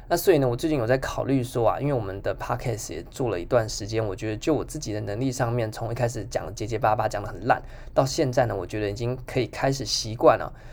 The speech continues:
呃，因为如果大家知道的话，你跟朋友聊得很顺，然后呢，他叫你去开 Podcast，但是你发现你在录 Podcast，是你对着空气在讲话的时候，那个感觉是完全不一样的。所以我前面的 Podcast 前几集呢，几乎上都是对空气讲话，那个，哦，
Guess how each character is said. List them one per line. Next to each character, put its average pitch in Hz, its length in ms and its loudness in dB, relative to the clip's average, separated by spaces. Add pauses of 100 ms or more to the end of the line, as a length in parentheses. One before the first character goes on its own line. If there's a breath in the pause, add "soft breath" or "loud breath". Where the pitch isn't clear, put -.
(280 loud breath)
呃， - 340 -2
因 143 140 2
为 139 80 4
如 127 80 2
果 120 80 2
大 120 120 6
家 113 80 4
知 - 160 -2
道 113 140 10
的 107 80 6
话， 113 240 2 (300 loud breath)
你 117 80 -2
跟 156 180 4 (220)
朋 127 120 0
友 139 120 4
聊 104 200 4
得 117 80 4
很 117 140 0
顺， 135 320 0 (220)
然 120 100 0
后 131 60 6
呢， 117 120 2
他 123 220 0
叫 135 180 4
你 104 60 -4
去 120 140 -2
开 120 200 2
Podcast， - 600 -4 (240 loud breath)
但 143 100 2
是 147 80 2
你 123 140 2
发 127 200 4
现 135 140 2
你 - 20 0
在 113 140 2
录 120 160 2
Podcast， 117 580 -2
是 131 80 0
你 110 140 0
对 135 160 2
着 113 120 2
空 135 280 2
气 131 240 0 (300 loud breath)
在 127 100 -2
讲 - 240 0
话 123 180 2
的 110 60 0
时 107 60 -2
候， 113 80 2
那 120 80 2
个 113 60 0
感 95 180 -4
觉 98 100 -4
是 107 120 -4
完 120 300 4
全 120 240 0
不 127 160 2
一 113 40 4
样 95 100 2
的。 87 80 -8
所 139 160 0
以 - 20 2
我 110 80 2
前 117 300 -2
面 143 260 2
的 117 140 4
Podcast 127 500 -2
前 120 240 -2
几 135 120 0
集 120 160 -4
呢， 104 100 -2
几 131 220 -2
乎 143 180 2
上 139 180 4
都 127 120 0
是 135 80 -2
对 135 200 2
空 135 200 0
气 139 100 2
讲 - 220 -2
话， 131 140 0
那 127 100 0
个， 107 180 -4
哦， - 300 -6